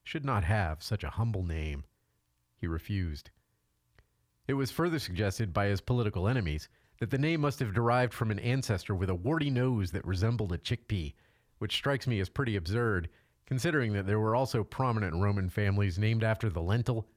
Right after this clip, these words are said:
and the fava bean, suggesting that they had first attained prominence for producing important crops. From the Latin cicere came the Italian ceci and the French pois chiche, which transformed across the English Channel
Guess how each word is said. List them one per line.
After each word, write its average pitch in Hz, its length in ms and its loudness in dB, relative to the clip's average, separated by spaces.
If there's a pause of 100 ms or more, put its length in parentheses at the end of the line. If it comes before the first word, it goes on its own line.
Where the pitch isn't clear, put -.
and 113 220 0
the 98 60 0
fava 120 340 2
bean, 78 340 -4 (220)
suggesting 107 640 0 (340)
that 123 160 -6
they 143 120 0
had 123 120 0
first 151 320 -4
attained 92 320 0
prominence 95 460 0
for 101 140 -4
producing 104 440 -2
important 87 540 -4
crops. 82 500 -2 (1200)
From 139 180 -2
the 135 60 4
Latin 143 380 2 (140)
cicere 120 540 0 (440)
came 127 280 0
the 113 140 0
Italian 127 540 2 (120)
ceci 120 580 0 (380)
and 117 140 2
the 113 60 0
French 143 420 -2 (260)
pois 104 300 0
chiche, - 480 -2 (680)
which - 180 -4
transformed 123 580 0
across 131 360 0
the 98 140 -4
English 92 320 0
Channel 101 380 0